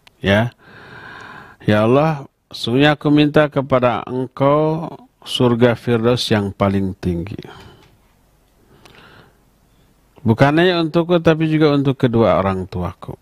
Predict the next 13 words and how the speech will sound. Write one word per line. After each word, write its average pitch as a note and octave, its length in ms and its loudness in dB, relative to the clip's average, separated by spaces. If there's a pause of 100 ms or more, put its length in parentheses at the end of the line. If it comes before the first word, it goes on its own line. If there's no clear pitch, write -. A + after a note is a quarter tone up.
(200)
Boleh A#2 360 2
nggak D#3 240 0
ditambahkan G2+ 640 -4
seperti A2 320 -8
itu? C#3+ 80 -2
Boleh. D#3 360 2 (1600)
Tidak B2+ 220 2 (100)
ada C#3+ 160 2
tet-, - 320 -14
larangan. F2 560 -4 (2000)
Tapi D3 400 4
ada F3 180 4
tapinya. B2+ 720 -4